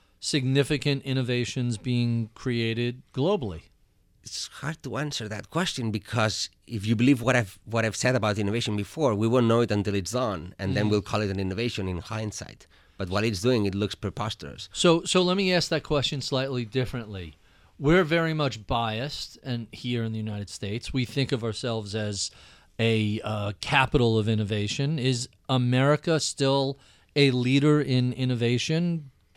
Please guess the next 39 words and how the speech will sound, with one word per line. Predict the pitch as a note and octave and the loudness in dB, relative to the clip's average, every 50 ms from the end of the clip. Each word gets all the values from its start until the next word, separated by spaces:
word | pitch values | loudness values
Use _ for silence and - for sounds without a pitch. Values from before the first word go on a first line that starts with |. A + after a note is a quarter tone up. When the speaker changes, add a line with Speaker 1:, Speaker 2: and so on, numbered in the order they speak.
| _ _ - | _ _ -2
Speaker 1:
compared | C3+ B2 G#2+ A#2+ A#2+ A#2+ A#2+ A2 | -2 0 0 0 -2 -2 -2 -2
to | - C3 B2 A#2+ | -2 -2 0 0
its, | A#2+ A#2+ A#2 - - - - - _ - - - - - _ _ | 0 -2 -4 -6 -12 -12 -12 -14 _ -20 -20 -20 -20 -20 _ _
uh, | B2+ C3 B2+ B2 B2 B2+ | -2 0 0 2 0 2
recent | B2 C3+ C#3+ C3 - D#3 C#3+ | 2 2 2 2 2 2 2
history? | F3 F#3+ - - - G2 C#2+ - _ _ _ _ _ _ _ _ _ _ _ - - - - - - - - - - - - - _ _ _ _ _ _ _ _ _ _ - - - - - - _ _ | 2 0 -2 -4 -6 -8 -10 -12 _ _ _ _ _ _ _ _ _ _ _ -20 -20 -20 -20 -20 -20 -20 -20 -20 -20 -20 -20 -20 _ _ _ _ _ _ _ _ _ _ -12 -12 -12 -14 -18 -20 _ _
Speaker 2:
If | - F#2 G2 | -8 -4 -2
you | G#2 G2 | 0 0
were | A2+ B2 | 0 0
to | A2+ F#2+ | -2 -4
talk | - B2+ A#2+ G#2+ - | -6 -8 -8 -6 -4
to | - A#2 A2+ G#2 G2+ | -2 0 2 2 2
a | G2+ | 2
number | G2 G#2 G#2 G#2 G#2+ | 2 0 2 2 2
of, | G#2 G2 F2 - | 2 2 0 -2
uh, | - G#2+ G2+ G2+ G2 F#2 - - - - - - | -4 -2 -2 -2 -2 -2 -4 -8 -14 -20 -18 -10
historians | - G2+ - - - A2 A2+ A2 A2 G#2 F2+ | -8 -8 -8 -4 -2 -2 0 0 0 -2 -2
and | G2 G2 | -2 -4
economists, | F#2+ - - D#3 F#3+ D#3+ A#2 G2+ F#2+ | -4 -4 -2 0 2 2 0 0 -2
they | G#2+ | -2
would | G2 G2+ F#2+ - | -2 -2 -4 -4
tell | - - A#2 A2 | -4 -6 -4 -2
you | G#2 G2 | -2 -2
that | G2 G2 G2 F#2+ F2+ _ - - - | -2 -2 -4 -4 -6 _ -20 -8 -6
innovation | G2+ G2+ A2 A#2 F2+ G2 | -4 -2 -2 -2 -2 -2
is | G#2 F2+ | -2 0
over. | G2+ F#2+ E2+ D#2+ - - - _ _ _ _ _ | 0 -2 -4 -6 -12 -18 -20 _ _ _ _ _
Uh, | - G2+ G2 G2 F#2+ F#2 F2+ _ | -4 -2 -2 -2 -2 -4 -6 _
actually, | - G2 - - A2 G#2 | -10 -8 -6 -6 -6 -4
every | F#2+ F#2+ F#2+ F#2 | -2 -4 -4 -6
thirty | - - - A#2+ A2 - G2+ | -6 -6 -4 -4 -4 -4 -4
years, | G2 G#2+ G2+ - | -4 -4 -4 -4
someone | - F#2+ F#2 F#2 F#2 E2+ | -6 -6 -6 -6 -6 -6
says | - G2+ F#2+ F2 E2 | -6 -6 -8 -8 -8
that. | E2+ D2 - - _ - _ - | -12 -16 -18 -20 _ -20 _ -10
Speaker 1:
<laughs> | C#3 A#2+ - - - - - - | -10 -10 -10 -14 -20 -20 -12 -6
Speaker 2:
Uh, | G2+ G#2+ G#2+ G#2+ G#2 F#2 | -2 0 2 2 2 0
Speaker 1:
Right. | - - - B2+ B2 - - - - - - - _ _ _ _ _ _ - | -2 -6 -6 -8 -10 -10 -12 -20 -20 -20 -20 -20 _ _ _ _ _ _ -10
Speaker 2:
so | - - E3 D#3 D#3 C#3+ | 2 4 6 6 6 4